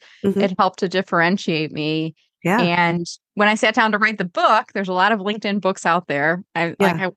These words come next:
Speaker 2: how can I do something different?" I
Speaker 1: Mm-hmm.
Speaker 2: said, "I'm gonna make this a book called Social Media Pie." And I, I polled my audience and we,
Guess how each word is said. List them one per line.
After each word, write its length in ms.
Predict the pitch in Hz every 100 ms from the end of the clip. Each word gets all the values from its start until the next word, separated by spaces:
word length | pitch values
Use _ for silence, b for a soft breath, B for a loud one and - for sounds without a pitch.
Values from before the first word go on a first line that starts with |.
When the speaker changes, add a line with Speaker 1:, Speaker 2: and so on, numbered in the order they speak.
| _
Speaker 2:
how 120 | 220
can 160 | 226 208
I 140 | 190
do 240 | 180 196 190
something 380 | 180 180 165 160
different?" 560 | 233 269 160 156 151 b b b 202
I 40 | 196
Speaker 1:
Mm-hmm. 80 | 208
Speaker 2:
said, 100 | -
"I'm 80 | -
gonna 160 | 381 226
make 240 | 208 220
this 200 | 208 214
a 60 | 196
book 280 | 208 233 -
called 220 | 220 196
Social 380 | - 233 247 269
Media 340 | 226 220 220 214
Pie." 580 | - 202 196 196 190 190 b _ _ -
And 180 | 190
I, 280 | 185 180 175 -
I 200 | 170 170
polled 320 | - 214 208 202
my 120 | 170
audience 480 | - 170 170 170 170
and 80 | 165
we, 140 | 156